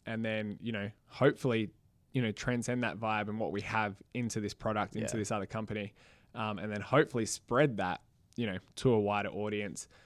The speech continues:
Speaker 1: without losing what we have here.
Speaker 2: Yeah.
Speaker 1: And that's sort of what's led us down this path. Um, there's so much work to be done and, like, still, like, yeah, like, it's just, it's not even <laughs> like
Speaker 2: It's a big risk on our end as well.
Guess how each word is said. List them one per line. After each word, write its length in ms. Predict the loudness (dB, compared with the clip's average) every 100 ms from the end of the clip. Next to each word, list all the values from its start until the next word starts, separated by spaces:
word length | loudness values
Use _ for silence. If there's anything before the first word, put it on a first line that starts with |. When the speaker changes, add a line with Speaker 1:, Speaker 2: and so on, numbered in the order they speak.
| -20 _
Speaker 1:
without 340 | -2 4 4 4
losing 320 | 0 0 -2
what 140 | -4
we 100 | -6
have 220 | -4 -6
here. 260 | -6 -8 -8 -8
Speaker 2:
Yeah. 140 | -8 -8 -18 _
Speaker 1:
And 140 | -6 -2
that's 380 | -2 -2 -10 -12 -12
sort 340 | -6 6 8
of 100 | 8
what's 200 | 6 2
led 200 | 2 4
us 160 | 4 2
down 200 | 0 0
this 140 | -2
path. 460 | -4 -4 -2 -2 -6 -20 -20 -20 _ _
Um, 440 | -6 -2 -2 -4 -8 -4
there's 160 | -2 2
so 220 | 6 6
much 260 | 6 2 2
work 200 | 0 2
to 60 |
be 120 | 0 2
done 260 | 2 2
and, 120 | 2
like, 160 | 0 -2
still, 400 | -2 2 2 4
like, 360 | 2 0 -2 -10 -18 -20 -20 -20 -20 -12
yeah, 300 | -4 -2 -2
like, 200 | -2 -4
it's 200 | -4 -4
just, 260 | -4 -4 -8 _ _ -20 _ _ _ _
it's 320 | -12 -8 -8
not 160 | -6 -2
even 300 | -2 0 0
<laughs> 160 | 2 2
like 420 | 2 0 -10 -12 -8
Speaker 2:
It's 100 | 2
a 40 |
big 240 | 4 4 4
risk 280 | 0 2
on 100 | -4 -2
our 180 | -4
end 140 | -6 -10
as 120 | -8
well. 300 | -6 -4 -6